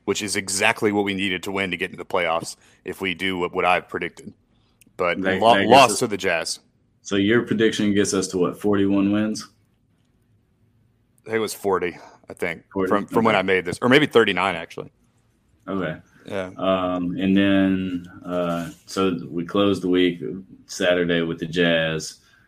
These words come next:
Speaker 2: Uh, and then on Monday, we're still traveling. We're in San Antonio, and then we come home Tuesday for a second night of a back-to-back against O K C.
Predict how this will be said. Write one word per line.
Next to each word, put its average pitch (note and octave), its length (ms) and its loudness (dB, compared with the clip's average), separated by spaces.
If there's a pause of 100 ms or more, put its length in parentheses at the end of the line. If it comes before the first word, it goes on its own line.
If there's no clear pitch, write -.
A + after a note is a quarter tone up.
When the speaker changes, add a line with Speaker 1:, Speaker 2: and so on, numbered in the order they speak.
(280)
Speaker 2:
Uh, D#2+ 300 -6
and E2 120 -4
then E2 140 0
on D#2+ 200 -2
Monday, E2+ 460 2
we're D#2+ 160 -4
still E2 260 -4
traveling. D#2 560 -2
We're D#2 200 -4
in E2 180 -4
San D#2+ 280 -6
Antonio, F2 760 0
and E2 120 -6
then D#2+ 80 -6
we D#2+ 80 -8
come D#2+ 200 -8
home D#2 380 -6
Tuesday E2+ 600 0
for D#2+ 340 -8
a D2+ 60 -6
second E2 300 -6
night D#2 180 -2
of D2 80 -12
a D#2 40 -6
back-to-back D#2+ 600 -6
against D#2 520 -12
O F2 120 -6
K D#2+ 240 -10
C. - 420 -8